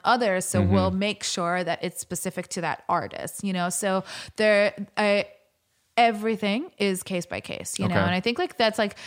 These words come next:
Speaker 1: the beauty and also the madness behind
Speaker 2: Right,
Speaker 1: music,
Speaker 2: right,
Speaker 1: right? It's like,
Speaker 2: yeah.
Speaker 1: there's no formula.
Speaker 2: Right,
Speaker 1: No
Speaker 2: right.
Speaker 1: formula at all. We've been trying.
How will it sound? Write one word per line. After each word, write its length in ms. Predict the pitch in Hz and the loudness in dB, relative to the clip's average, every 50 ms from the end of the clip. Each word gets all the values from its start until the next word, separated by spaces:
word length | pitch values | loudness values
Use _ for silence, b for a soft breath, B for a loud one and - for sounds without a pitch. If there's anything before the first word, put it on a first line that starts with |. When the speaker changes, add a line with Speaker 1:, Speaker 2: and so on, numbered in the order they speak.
| B B B - | B B B -4
Speaker 1:
the 180 | 190 185 220 190 | -2 0 0 0
beauty 640 | 175 190 196 196 196 196 233 247 262 262 269 269 - - | 0 -2 -2 0 0 0 0 0 0 0 0 0 0 0
and 200 | 190 185 180 185 | 0 0 0 2
also 440 | - 190 190 190 190 - - 190 185 | 2 2 2 2 2 0 0 0 0
the 180 | 185 175 196 180 | 0 0 0 2
madness 640 | 180 196 196 196 185 160 175 180 185 175 165 165 - | 4 4 6 4 4 2 2 0 0 -2 -2 -4 -4
behind 340 | - - 156 - 160 156 - | -4 -2 0 2 2 6 6
Speaker 2:
Right, 140 | 110 - 190 | 6 8 8
Speaker 1:
music, 280 | 226 254 220 180 143 - | 6 4 2 0 0 2
Speaker 2:
right, 100 | 107 107 | 4 4
Speaker 1:
right? 180 | 101 175 175 185 | 4 4 4 2
It's 100 | 185 180 | 2 0
like, 80 | 190 - | 0 0
Speaker 2:
yeah. 80 | - | 0
Speaker 1:
there's 240 | 190 196 185 175 - | 2 0 0 -2 -2
no 440 | - 196 190 190 190 185 175 170 175 | -2 0 2 2 2 2 2 0 -2
formula. 640 | - - 151 147 147 151 - - - - - 156 - | -4 -8 -8 -8 -8 -8 -10 -10 -10 -10 -10 -8 -2
Speaker 2:
Right, 480 | 95 98 98 98 98 101 98 98 98 | 2 4 4 4 4 4 4 4 4
Speaker 1:
No 300 | - 202 202 208 - - 214 | 6 6 6 6 6 4 4
Speaker 2:
right. 80 | 214 | 2
Speaker 1:
formula 560 | - - 196 - - 185 185 180 175 170 170 - | 2 0 2 2 2 0 0 0 0 0 0 0
at 140 | - - - | 0 0 2
all. 260 | 127 160 160 156 139 | 2 2 2 0 0
We've 140 | 160 165 160 | -2 -2 -2
been 120 | 165 170 | -2 -2
trying. 400 | 175 - 185 185 208 214 170 170 | 0 0 0 2 2 2 0 -2